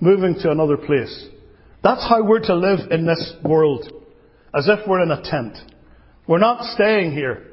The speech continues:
We're not remaining here. We're on the move. Pilgrims and strangers on the earth. That's what believers are called to be.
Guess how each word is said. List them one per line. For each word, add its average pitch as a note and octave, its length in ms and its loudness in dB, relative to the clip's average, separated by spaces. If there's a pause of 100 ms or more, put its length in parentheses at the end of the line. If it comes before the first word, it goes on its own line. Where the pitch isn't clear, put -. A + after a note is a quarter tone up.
(300)
We're E3 140 2
not C4 280 0
remaining G#3+ 520 0
here. C#3 380 -6 (1700)
We're A#2+ 160 -2
on D3 120 2
the D3+ 80 0
move. D3+ 300 0 (1040)
Pilgrims G3 720 0 (280)
and B2+ 180 -2
strangers D#3 840 -2 (400)
on C3+ 160 0
the C3 140 0
earth. B2+ 300 0 (760)
That's G#3+ 340 2
what G#3+ 160 0
believers F#3 480 2
are F3 100 0
called E3+ 400 0
to D#3+ 80 -6
be. D3 360 -2